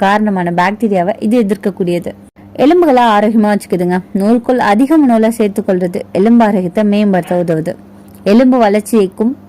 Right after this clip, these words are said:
எலும்பிய உறுதியாக்கவும் பயன்படுது. நூல்கோல்ல மிக குறைந்த அளவு கலோரி மட்டுமே இருக்கு. அதோட இதுல இருக்கிற வைட்டமின் ஏ மற்றும் வைட்டமின் சி, மெக்னீசியம், பீட்டா கரோட்டின் ஆகியவை எலும்பு ஆரோக்கியத்தை மேம்படுத்த உதவுது. துர்நாற்றத்தை நீங்க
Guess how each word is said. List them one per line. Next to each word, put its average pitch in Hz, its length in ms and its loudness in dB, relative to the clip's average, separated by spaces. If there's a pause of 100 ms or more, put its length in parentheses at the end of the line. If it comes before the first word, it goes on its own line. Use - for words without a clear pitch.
(120)
எலும்பிய 285 480 2 (160)
உறுதியாக்கவும் 233 840 0
பயன்படுது. 180 520 -2 (520)
நூல்கோல்ல 285 540 2
மிக 240 260 0
குறைந்த 254 380 2
அளவு 214 320 0
கலோரி 202 320 2
மட்டுமே 190 380 -2
இருக்கு. - 260 -8 (240)
அதோட 185 360 0
இதுல 185 180 0 (280)
இருக்கிற 285 380 0
வைட்டமின் 214 500 0
ஏ 220 160 2
மற்றும் 240 320 0
வைட்டமின் 190 380 -2
சி, - 240 -4
மெக்னீசியம், 214 720 0
பீட்டா 208 280 0
கரோட்டின் 185 440 -4
ஆகியவை 180 360 -4 (480)
எலும்பு 320 320 2
ஆரோக்கியத்தை 202 480 0
மேம்படுத்த 202 460 0 (100)
உதவுது. 165 300 -4 (640)
துர்நாற்றத்தை 262 580 2
நீங்க 208 280 0